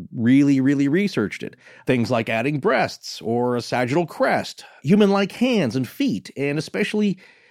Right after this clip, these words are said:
the compliant gait, the walk of a higher but not quite human primate. That has kept experts, academic experts, movie experts, guessing ever since. So bravo to Roger Patterson for creating one of the best hoaxes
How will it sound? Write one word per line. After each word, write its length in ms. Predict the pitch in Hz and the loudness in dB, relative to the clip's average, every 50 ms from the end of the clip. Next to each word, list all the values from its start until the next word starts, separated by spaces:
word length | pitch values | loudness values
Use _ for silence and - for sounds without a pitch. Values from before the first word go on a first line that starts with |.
| _ | _
the 80 | - 185 | -4 -2
compliant 560 | 185 226 190 - 208 196 202 196 170 135 135 | 0 0 0 0 0 0 0 0 -2 -4 -2
gait, 440 | 113 - 240 247 147 95 - - - - _ _ _ _ - | 0 0 2 2 0 0 -4 -8 -20 -20 _ _ _ _ -4
the 80 | 123 143 | -2 0
walk 420 | 160 233 254 214 120 - - - - | 2 4 4 2 2 -2 -4 -6 -4
of 120 | 123 120 | -2 0
a 140 | 139 127 120 | 0 0 0
higher 460 | - - 139 147 147 143 135 127 123 | -2 -2 0 2 2 4 2 2 0
but 240 | 107 98 131 123 - | 0 -2 -2 -2 -2
not 300 | 151 139 139 135 131 - | -2 -2 -2 -2 -4 -6
quite 320 | - - 135 120 120 - | -6 -2 -2 -2 -2 -2
human 260 | - 135 131 117 104 95 | -2 -2 0 0 -2 -4
primate. 720 | - - 151 139 127 120 113 107 95 87 76 73 73 - _ _ _ _ _ _ - | -2 -2 0 2 2 2 2 0 0 -2 -4 -8 -10 -12 _ _ _ _ _ _ -10
That 580 | 156 147 127 107 117 156 156 165 175 185 185 - | -8 -6 -4 -2 0 0 0 0 0 -2 -4 -6
has 240 | - - 147 131 - | -4 -2 -2 -2 -4
kept 440 | - - - 143 135 127 - - - _ _ _ _ - | -4 -2 0 0 0 0 -4 -8 -20 _ _ _ _ -2
experts, 640 | 147 151 - - - - - 117 110 104 104 - - | 0 0 -2 -4 -8 -4 -2 0 0 0 -2 -2 -2
academic 440 | 135 143 147 156 156 156 151 143 - | -2 -2 0 0 0 0 0 0 -2
experts, 500 | - 139 139 - - - 143 139 - - | -4 -6 -6 -6 -4 -2 -2 -2 -2 0
movie 280 | - 139 190 180 165 156 | 2 2 2 4 2 0
experts, 440 | 147 143 - - - 131 123 120 - - - - _ - 120 113 | -2 -2 -6 -4 -2 -2 -2 -2 -4 -12 -20 -20 _ -8 -4 0
guessing 440 | 98 175 170 165 - - 156 147 - - | 0 0 0 0 -2 -4 -4 -4 -4 -4
ever 300 | 135 131 120 123 117 107 | -4 -2 -2 -2 -4 -4
since. 580 | - - - - 92 - - - - - - - _ _ _ _ _ _ _ _ - | -6 -8 -6 -6 -6 -6 -8 -12 -16 -18 -18 -20 _ _ _ _ _ _ _ _ -6
So 140 | - - 165 | -2 0 2
bravo 600 | 139 208 269 294 277 240 180 147 143 143 156 160 | 2 4 2 2 2 2 2 2 2 2 0 -2
to 120 | 156 - 123 | -4 -2 -2
Roger 300 | 113 135 151 143 143 135 | 0 0 2 0 0 0
Patterson 440 | - 110 98 98 95 - - 110 98 | 0 0 0 0 -2 -4 -4 -6 -6
for 140 | 110 104 | -6 -8
creating 380 | 90 - - 143 139 131 127 120 | -8 -4 -2 -2 0 0 0 0
one 100 | 127 131 | -2 -2
of 60 | 117 | -2
the 40 | 113 | -2
best 360 | 104 95 127 123 - - - | -2 0 0 0 0 -2 -4
hoaxes 580 | - - 123 123 117 - - 110 104 101 95 | -2 0 0 0 0 -2 -2 -2 -2 -2 -4